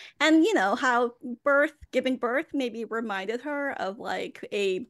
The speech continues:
bathroom accident she had on a middle school field trip. It goes really in a lot of different directions, but it also feels really cohesive. And it just has, it's just, like, the perfect amount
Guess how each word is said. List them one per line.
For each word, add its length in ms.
bathroom 480
accident 480
she 160
had 300
on 300
a 180
middle 280
school 460
field 260
trip. 300
It 180
goes 420
really 580
in 160
a 80
lot 220
of 140
different 280
directions, 640
but 160
it 60
also 260
feels 300
really 540
cohesive. 1000
And 300
it 120
just 180
has, 420
it's 320
just, 220
like, 220
the 120
perfect 520
amount 400